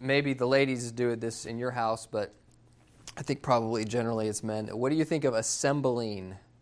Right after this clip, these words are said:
ikea furniture? <laughs> Like, that, that is horrible, right?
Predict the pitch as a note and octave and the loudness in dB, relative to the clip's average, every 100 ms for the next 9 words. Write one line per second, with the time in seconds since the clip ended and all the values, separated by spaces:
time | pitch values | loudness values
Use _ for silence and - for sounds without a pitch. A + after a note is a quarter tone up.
0 | _ _ _ - _ - A2+ A#2 C3+ A2+ | _ _ _ -20 _ -4 -4 -2 -4 -4
1 | - G#2+ G2 - F#2+ - - F4+ - E4 | -4 -6 -6 -6 -6 2 8 8 10 6
2 | - G#3+ - B3 - A3+ G#3 F#3+ F#3 G#3+ | 6 2 2 -2 -2 0 2 2 6 4
3 | - D4+ E4 B3+ F#3+ G3 F#3+ E3+ F3 G3+ | 4 -4 -12 2 6 8 6 4 6 8
4 | G3 C#3+ A2+ A#2+ C#3+ - | 6 6 4 4 4 2